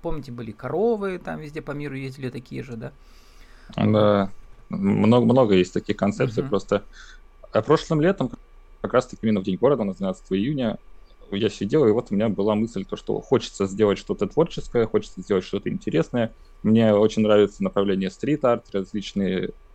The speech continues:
Speaker 2: э, работы
Speaker 1: Мгм.
Speaker 2: на улице. И, ну, так как у меня нету художественного образования, то есть я могу, конечно, нарисовать какие-то моменты, но так, чтобы выйти и разрисовать стену, это немножко проблематично и тяжело. И вот как раз-таки, размышляя над тем, что же можно сделать интересного, да еще и в нашем городе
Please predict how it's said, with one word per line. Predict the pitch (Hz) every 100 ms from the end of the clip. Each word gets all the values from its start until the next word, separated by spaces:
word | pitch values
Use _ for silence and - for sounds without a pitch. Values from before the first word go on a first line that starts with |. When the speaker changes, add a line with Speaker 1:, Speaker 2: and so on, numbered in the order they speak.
| 101
Speaker 2:
э, | 95 95 - -
работы | - 101 101 113 120 92 95
Speaker 1:
Мгм. |
Speaker 2:
на | 95
улице. | 110 147 143 - 104 - _ _ _ _ - _ _
И, | - 113 123 110
ну, | 123
так | 147 143
как | -
у | 139
меня | 135
нету | 156 139
художественного | - 123 165 - 107
образования, | 95 98 92 85
то | - 101
есть | 95 - - - -
я | 117
могу, | 113 117 175
конечно, | 107 107 98 104 104 - 95
нарисовать | 101 - 92 -
какие-то | 92 -
моменты, | 92 95 95 -
но | 104 110
так, | 110 -
чтобы | - 104 95 98
выйти | 113 -
и | 92 80 - _ _ -
разрисовать | 92 92 - 95
стену, | 156 110
это | 98
немножко | 92 98 - 98 - - -
проблематично | 95 104 101 - - 98
и |
тяжело. | 95 95 92 87 _ _ _ -
И |
вот | 120 113
как | -
раз-таки, | 117 - 107 98
размышляя | 95 98 98 - 107
над | 98 92
тем, | 98
что | - 104
же | 95
можно | - - -
сделать | - 98 -
интересного, | 185 - 101 - 98
да | 92
еще | 90 98
и |
в |
нашем | 95 - 95
городе | 120 135 95